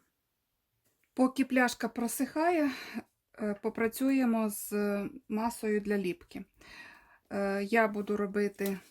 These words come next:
клей-, хочу приклеїти цю декупажну карту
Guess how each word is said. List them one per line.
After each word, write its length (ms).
клей-, 380
хочу 240
приклеїти 680
цю 180
декупажну 680
карту 540